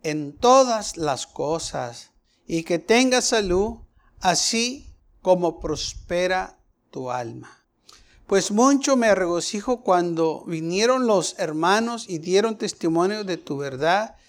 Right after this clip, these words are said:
y de cómo andas en la verdad. Y no tengo yo mayor gozo que este, el oír que mis hijos anden en la verdad". Entonces Juan aquí escribiendo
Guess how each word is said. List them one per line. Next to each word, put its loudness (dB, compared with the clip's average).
y -2
de 0
cómo 2
andas -2
en -8
la -6
verdad. -10
Y -10
no 0
tengo 2
yo 6
mayor 2
gozo 0
que 4
este, -6
el 2
oír 2
que 2
mis -2
hijos 0
anden -2
en -4
la -6
verdad". -12
Entonces 2
Juan 2
aquí -2
escribiendo -2